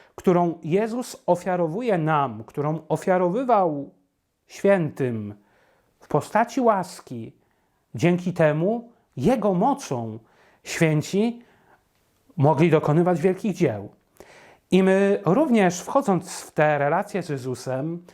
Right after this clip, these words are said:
e, wchodząc w tę relację przyjaźni, przyjmując tę przyjaźń, którą On nam ofiaruje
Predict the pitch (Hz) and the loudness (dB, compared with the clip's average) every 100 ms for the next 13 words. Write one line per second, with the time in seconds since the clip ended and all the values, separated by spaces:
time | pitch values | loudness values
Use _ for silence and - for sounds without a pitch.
0 | _ _ - - - 127 123 127 127 - | _ _ -20 -18 -8 -6 -6 -8 -4 -2
1 | 139 156 - 151 160 165 175 190 180 190 | 0 0 0 0 2 0 0 -8 -6 -2
2 | 160 139 107 123 120 - 170 233 196 175 | 0 0 -2 -10 -12 -6 -4 -2 -2 -2
3 | 175 175 - 170 143 135 135 - 139 143 | -4 -4 0 2 2 0 -6 -4 -2 -4
4 | - 185 208 202 165 - 165 - 156 151 | -2 0 2 0 0 0 -2 0 -2 0
5 | 196 240 151 127 | 0 2 2 0